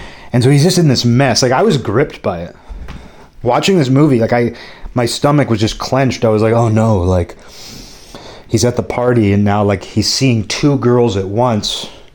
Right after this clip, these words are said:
and now they're having a confrontation. And then, like, the, the jealous guy comes in now,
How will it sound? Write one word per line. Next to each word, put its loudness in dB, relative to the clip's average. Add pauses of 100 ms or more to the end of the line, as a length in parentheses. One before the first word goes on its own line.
(720)
and -2
now 0
they're 2
having 2
a 0
confrontation. -2 (400)
And 2
then, 4
like, 0
the, 2
the -4
jealous 2
guy 0
comes 0
in 2
now, -2